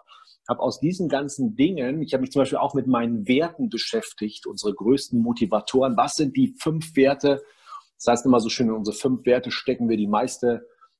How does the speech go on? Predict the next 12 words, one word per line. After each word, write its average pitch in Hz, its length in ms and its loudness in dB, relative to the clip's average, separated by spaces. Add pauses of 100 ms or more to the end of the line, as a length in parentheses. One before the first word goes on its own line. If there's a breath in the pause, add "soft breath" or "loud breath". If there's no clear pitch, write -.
(140)
Energie. 120 500 4
Was 120 180 0
sind 127 200 -2
die, 123 240 4
die 117 140 0
fünf 143 380 0
Werte, 131 340 4
die, 110 300 0
die 117 140 0
mich 127 320 0
ausmachen? - 640 -4 (880)
Und 107 340 0